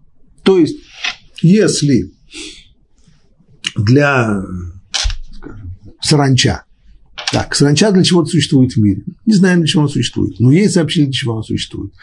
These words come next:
Среди всего прочего, ей еще сообщили, что как часть ее жизненной программы, в определенный момент, когда Всевышний захочет, то придется этой саранче собираться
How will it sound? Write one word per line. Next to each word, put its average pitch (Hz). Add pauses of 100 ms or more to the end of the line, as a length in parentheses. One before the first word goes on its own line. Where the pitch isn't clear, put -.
(260)
Среди 160
всего 143
прочего, 147
ей 127
еще 117
сообщили, 156 (200)
что -
как 104
часть 139
ее 131
жизненной 113
программы, 117 (260)
в -
определенный 139
момент, 120
когда 107
Всевышний 104 (540)
захочет, 139 (300)
то 170
придется 143
этой 107
саранче 107
собираться 107